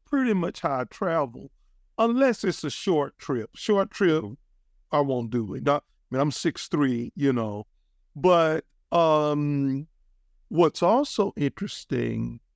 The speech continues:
Speaker 1: is who you meet and connect to in first class. I met some interesting people. I'll just leave it at that.
Speaker 2: There you go. <laughs>
Speaker 1: Yeah. Yeah.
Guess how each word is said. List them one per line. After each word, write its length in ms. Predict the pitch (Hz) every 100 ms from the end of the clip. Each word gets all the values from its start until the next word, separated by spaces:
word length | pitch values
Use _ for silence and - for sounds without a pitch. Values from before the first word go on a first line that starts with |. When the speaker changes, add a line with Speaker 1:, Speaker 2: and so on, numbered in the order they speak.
| -
Speaker 1:
is 200 | 147 -
who 220 | - 165
you 200 | 123 123
meet 500 | 120 139 202 165 80 _ _ _ -
and 160 | 120
connect 540 | - 113 120 175 254 - -
to 300 | 131 107 98 _ _ _ _ 131
in 160 | 117
first 380 | - 123 107 -
class. 640 | - 90 78 - _ _ _ _ _ _ _ _
I 80 | 120
met 240 | 123 131 139
some 240 | 120 123 _
interesting 560 | 139 - 131 - - 143
people. 400 | - 135 - _ _ _ -
I'll 140 | 123
just 220 | 143 117
leave 260 | 139 131 113
it 100 | -
at 120 | -
that. 60 | _ _ _ _ _ _ _
Speaker 2:
There 260 | 120 120 110
you 140 | 117
go. 300 | 117 139 107 -
<laughs> 100 | _
Speaker 1:
Yeah. 600 | 170 117 110 208 131 147 143 - _ _ _ _ - _
Yeah. 200 | 143 131